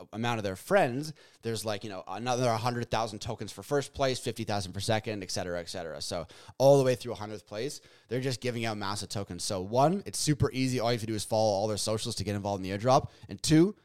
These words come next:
if you invite all your friends, you can get, be eligible for more Masa tokens. So it's an easy airdrop. And as we said, this project has massive backing, huge partners, innovative technology, and is operating in a red hot sector. So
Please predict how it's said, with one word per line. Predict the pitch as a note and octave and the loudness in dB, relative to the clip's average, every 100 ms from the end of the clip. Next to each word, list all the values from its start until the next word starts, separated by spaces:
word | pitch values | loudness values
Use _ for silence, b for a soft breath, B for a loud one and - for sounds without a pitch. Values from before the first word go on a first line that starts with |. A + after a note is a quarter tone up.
| b - | b -12
if | F#2+ | -4
you | B2+ | -2
invite | A#2 C3 | 4 6
all | A#2+ | 6
your | A2 | 4
friends, | - B2+ D#3 | 2 0 0
you | A2 | -4
can | - G2+ | -6 -4
get, | A2+ G2 F#2+ | -4 -4 -8
be | G#2+ | -6
eligible | G2+ A2 A2 A2 | -2 -2 -4 -6
for | A2+ | -6
more | G2 G#2+ A#2 A2+ | -6 -2 2 2
Masa | G#2 F2 E2 | 2 -4 -6
tokens. | F#2 D#2 E2 | -8 -8 -6
So | - F#2 E2+ B | -4 -4 -6 B
it's | - A#2 | -10 -8
an | - | -10
easy | D3 D#3+ E3 | -4 2 4
airdrop. | C#3 C3+ A#2 C3 B2 - - B - | 4 4 6 6 6 2 -10 B -6
And | A2 | -2
as | G#2+ | -2
we | G#2+ | -4
said, | G#2 F2+ D#2+ | -4 -4 -4
this | A#2+ | -4
project | - - A2 A2 - | -4 -6 -6 -6 -8
has | G2 F2 _ | -10 -12 _
massive | F2 F#2+ A#2+ C#3 C#3 A2+ | -12 -2 0 2 0 2
backing, | G#2+ G#2 G2+ G2+ b | 0 0 -6 -8 b
huge | - E3 E3 - | -2 0 0 2
partners, | C3 A2 A2 G2+ | 0 2 -2 -2
innovative | C#3+ D3+ C#3+ B2 | 0 4 4 2
technology, | B2 A2+ G#2+ G#2 G2+ | -2 -2 -2 0 -2
and | F#2 | -4
is | F#2 | -6
operating | G#2 G2+ G2 F#2 | -6 -4 -6 -6
in | F2+ | -6
a | |
red | F2 F#2 F2 | -6 -6 -6
hot | F2 | -6
sector. | - D#2+ D#2+ | -6 -8 -10
So | E2+ D#2+ | -8 -8